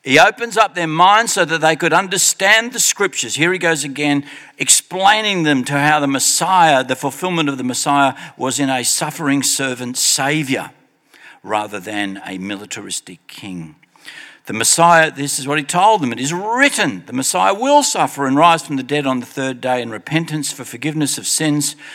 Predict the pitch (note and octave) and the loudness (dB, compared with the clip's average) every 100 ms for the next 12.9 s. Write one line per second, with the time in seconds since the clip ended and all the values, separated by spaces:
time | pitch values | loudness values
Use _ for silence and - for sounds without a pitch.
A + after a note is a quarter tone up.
0 | - - A#2+ A#2 A2+ - D#3+ - C3 A#2 | -20 -10 -8 -8 -10 -6 -4 -4 -6 -8
1 | G#2+ C3 C3+ C#3 C3 A#2 G#2 G2 A2 B2+ | -6 -2 0 -2 -4 -8 -10 -10 -10 -8
2 | - B2 A#2+ G2+ G2 D3 D3 C3+ - G#2 | -8 -8 -12 -16 -6 -2 -2 -2 -8 -12
3 | G2 G2 G#2 F#2 F2+ _ - - - G#2+ | -10 -10 -10 -12 -18 _ -20 -20 -10 -6
4 | F#2 F2 A#2+ C3+ C#3 C#3+ G#2+ G#2+ G#2 A2 | -6 -4 -4 -4 -6 -6 -8 -12 -12 -12
5 | A2 - - - - - G#2 F#2+ A2+ A#2+ | -12 -14 -16 -20 -18 -8 -6 -4 -4 -4
6 | A#2 G2 - C#3+ C#3+ B2+ A#2+ A#2 A#2 - | -6 -4 -2 0 0 -2 -6 -8 -8 -12
7 | - _ - G#2+ - G2+ F#2 - F3 E3+ | -20 _ -10 -8 -6 -6 -6 0 2 2
8 | D#3 C3+ B2 - A2+ F#2+ F2+ - F#2+ - | 0 -6 -8 -10 -10 -8 -8 -10 -10 -4
9 | - - D3 F3 F3 D#3 - B2 G2 G2 | -4 -4 -6 -6 -6 -6 -8 -10 -12 -16
10 | - - - G2+ F#2 A2+ G2+ G2 F#2 F#2+ | -18 -20 -16 -12 -10 -10 -10 -12 -10 -12
11 | F2+ - A#2+ A2+ A2 F#2+ - A#2+ A2 G#2+ | -12 -12 -12 -12 -14 -18 -16 -14 -14 -16
12 | G2+ - F#2+ F#2+ F#2 E2+ F2 E2 E2 | -16 -14 -12 -12 -12 -14 -18 -20 -20